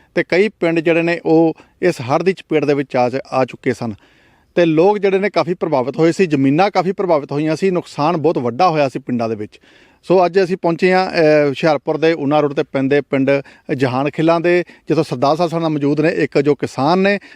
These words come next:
ਤੇ ਅੱਜ ਟਰੈਕਟਰ ਨਾਲ ਸਾਰਾ ਜਿਹੜਾ ਖੇਤ ਆ ਇਹ ਪੱਧਰਾ ਕਰ ਰਹੇ ਸੀ। ਤਾਂ ਹੋ ਸਕਦਾ ਕਿ ਸ਼ਾਇਦ ਕਣਕ ਦੀ ਜਿਹੜੀ, ਅਹ, ਬੀਜੀ ਜਾਵੇ ਫਸਲ, ਤੇ ਗੱਲਬਾਤ ਵੀ ਕਰਾਂਗੇ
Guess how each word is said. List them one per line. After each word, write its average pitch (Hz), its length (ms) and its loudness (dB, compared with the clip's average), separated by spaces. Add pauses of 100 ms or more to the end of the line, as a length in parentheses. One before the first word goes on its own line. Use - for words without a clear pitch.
(120)
ਤੇ 160 160 4
ਅੱਜ 156 140 -2 (320)
ਟਰੈਕਟਰ 147 320 -2
ਨਾਲ 156 440 0 (120)
ਸਾਰਾ 143 240 2
ਜਿਹੜਾ 139 320 0 (360)
ਖੇਤ 170 280 0
ਆ 175 160 0
ਇਹ 160 260 2
ਪੱਧਰਾ 156 340 0
ਕਰ 147 200 0
ਰਹੇ 156 160 2
ਸੀ। 175 220 -2 (280)
ਤਾਂ 143 380 2
ਹੋ 131 180 -6
ਸਕਦਾ 156 320 2
ਕਿ 151 140 0
ਸ਼ਾਇਦ 143 240 -2
ਕਣਕ 139 420 -4
ਦੀ 147 140 0
ਜਿਹੜੀ, 143 240 0
ਅਹ, 131 420 -2
ਬੀਜੀ 120 300 -4
ਜਾਵੇ 147 200 2
ਫਸਲ, 160 420 -2 (420)
ਤੇ 156 100 2
ਗੱਲਬਾਤ 147 320 0
ਵੀ 180 120 2
ਕਰਾਂਗੇ 170 460 2